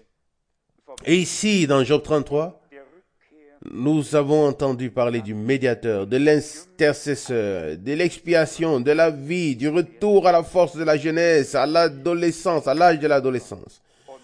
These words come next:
Et il est dit que l'homme prie Dieu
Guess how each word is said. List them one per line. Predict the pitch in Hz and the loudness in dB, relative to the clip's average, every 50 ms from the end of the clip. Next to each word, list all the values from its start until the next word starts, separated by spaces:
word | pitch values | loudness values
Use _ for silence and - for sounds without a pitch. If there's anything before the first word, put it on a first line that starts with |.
| _ _ _ _ _ _ _ _ - | _ _ _ _ _ _ _ _ -20
Et | - - 73 80 76 - _ _ _ _ _ _ _ - | -16 -14 -12 -12 -14 -14 _ _ _ _ _ _ _ -18
il | - 90 101 | -14 -10 -8
est | 110 110 | -8 -8
dit | 104 101 123 127 - | -8 -6 -8 -6 -4
que | - 127 | -2 -2
l'homme | 117 117 123 131 139 143 131 123 | 0 4 6 6 6 6 6 2
prie | 101 - - 135 139 156 180 170 127 95 82 - - _ | -2 -8 -8 -4 -2 0 0 0 0 -2 -6 -12 -20 _
Dieu | - - 80 92 98 98 104 110 110 | -20 -16 -12 -10 -8 -6 -6 -8 -8